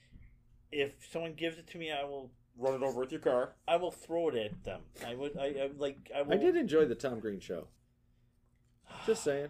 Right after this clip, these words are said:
Speaker 1: <sighs> I never watched Tom Green show 'cause I saw Freddy Got Fingered, and that was more enough to know that I never want to see Tom Green. I do think we own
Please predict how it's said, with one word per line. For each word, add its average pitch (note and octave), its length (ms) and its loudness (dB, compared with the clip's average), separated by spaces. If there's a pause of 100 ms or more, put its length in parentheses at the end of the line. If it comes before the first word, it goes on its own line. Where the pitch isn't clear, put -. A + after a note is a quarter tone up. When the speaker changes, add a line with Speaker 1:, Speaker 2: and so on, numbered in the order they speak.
(140)
Speaker 1:
<sighs> - 140 -20
I B2 120 -8
never C3 280 -6
watched C3+ 300 -4
Tom B2+ 220 -8
Green A#2+ 220 -8
show B2 200 0
'cause A#2+ 240 -6
I A#2 80 -2 (340)
saw C3 300 2 (160)
Freddy A#2+ 200 -2
Got A#2 200 -2
Fingered, C3 300 -10 (140)
and G2+ 140 -16
that A2 120 -6
was G#2+ 180 -10
more A#2 180 -4
enough A2+ 320 -8
to A#2 80 -12
know A2+ 340 -2
that A2 120 -6
I A2 100 -8
never A2 260 -6
want A2 180 -8
to - 40 -16
see A2+ 100 -16
Tom A2 340 -10
Green. A2 260 -8 (840)
I C3 120 2
do E3 600 0 (460)
think C3+ 460 -10
we B2+ 200 -10
own B2 520 -8